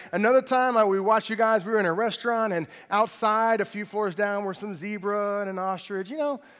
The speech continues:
different than here. Slightly different, um, but man, it was amazing. I remember sitting at the dinner table, and we're listening on one end, and Avery and Brent on the other end, and, and Ben starts bringing out the, like, sacred versus secular, and we're like, "Ooh,"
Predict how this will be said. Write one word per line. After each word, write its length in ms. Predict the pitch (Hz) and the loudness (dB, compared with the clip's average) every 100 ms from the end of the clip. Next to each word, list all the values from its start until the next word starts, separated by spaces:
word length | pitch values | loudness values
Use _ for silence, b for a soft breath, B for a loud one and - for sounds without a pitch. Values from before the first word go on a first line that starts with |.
| B - | B -4
different 340 | 285 247 240 | -2 2 2
than 140 | 214 | 2
here. 400 | 202 226 233 294 B B B _ | 2 2 2 0 B B B _
Slightly 420 | - 247 233 214 | 0 2 4 4
different, 460 | 202 214 226 233 196 | 4 2 0 -2 -2
um, 240 | 185 165 B B | -4 -4 B B
but 120 | 196 | 2
man, 200 | 196 208 | 4 4
it 100 | 226 | 4
was 120 | 220 185 | 4 2
amazing. 420 | 190 196 185 190 | 0 0 0 0
I 40 | |
remember 280 | 190 202 190 | 0 0 -2
sitting 300 | - 233 214 | -4 -6 -2
at 180 | 185 180 B - | -2 -4 B -10
the 100 | 160 | 0
dinner 280 | 208 220 214 | 4 4 4
table, 480 | 220 214 208 214 | 0 0 2 2
and 140 | 190 165 | 2 0
we're 180 | 180 185 | -2 -2
listening 380 | 196 214 196 | -4 -4 -4
on 100 | 185 | -2
one 160 | 185 190 | 0 0
end, 220 | 190 196 | 0 -2
and 100 | 151 | -4
Avery 400 | 170 180 175 190 | -4 -4 -2 -4
and 160 | 170 151 | -4 -4
Brent 160 | 170 | -4
on 80 | 170 | -2
the 80 | 170 | -4
other 180 | 170 175 | -4 -4
end, 200 | 170 143 | -4 -6
and, 80 | 127 B B - | -10 B B -8
and 140 | 151 | -4
Ben 220 | 175 190 | -2 -2
starts 220 | 185 175 | -2 -4
bringing 280 | 135 180 175 | -4 -4 -2
out 200 | 170 170 | -4 -4
the, 80 | 151 | -6
like, 200 | 139 127 | -8 -12
sacred 600 | - - 170 165 175 170 | -16 -8 -6 -4 -6 -6
versus 300 | 156 160 151 | -6 -10 -12
secular, 680 | - 160 - - 165 165 165 | -12 -8 -8 -8 -6 -4 -4
and 80 | 160 | -4
we're 100 | 156 | -6
like, 180 | 131 - 233 | -6 -8 -12
"Ooh," 320 | 240 214 | -10 -10